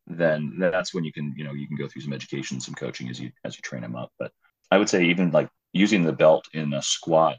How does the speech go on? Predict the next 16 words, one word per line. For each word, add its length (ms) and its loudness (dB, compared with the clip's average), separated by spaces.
is 240 -2
different 340 -2
than 120 -6
using 200 -6
the 60 -8
belt 260 -2
in 80 -8
the 80 -2
deadlift, 300 0
right? 260 -6
The 60 -8
squat 480 2
and 80 -8
the 60 -6
bench 260 0
press 280 2